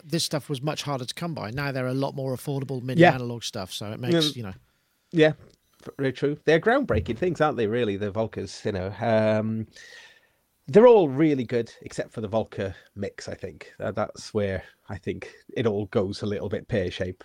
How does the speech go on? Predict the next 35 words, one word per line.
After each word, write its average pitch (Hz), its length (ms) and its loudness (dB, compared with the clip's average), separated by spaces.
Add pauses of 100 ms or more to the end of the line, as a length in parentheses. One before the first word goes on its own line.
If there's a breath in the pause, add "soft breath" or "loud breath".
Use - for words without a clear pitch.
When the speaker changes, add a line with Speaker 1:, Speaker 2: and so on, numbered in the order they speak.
Speaker 2:
But, 113 200 0
um, 110 380 2 (280 loud breath)
<laughs> 208 440 4
is 190 140 6
there 208 100 10
a 202 60 6
Volca 196 340 4
mix - 460 4
editor? 101 480 -2 (120)
<laughs> - 140 -16 (1600 loud breath)
Speaker 1:
I 190 100 2
don't 185 120 4
know. 202 100 2
That's 151 180 2
a 135 40 -6
good 160 160 0
question. 165 420 0 (380 loud breath)
I 254 100 4
know, 214 100 6
Dave. 208 320 4
I 208 120 8
mean, 208 240 6 (120)
you 214 100 2
know, 165 120 4
d-, 175 300 -4 (280 loud breath)
do 226 100 4
you? 247 160 6
So, 233 140 4
I 196 120 2
mean, 214 180 4
I 196 140 2
know 220 220 8
that, 175 220 2
you 170 260 0
know, 139 160 2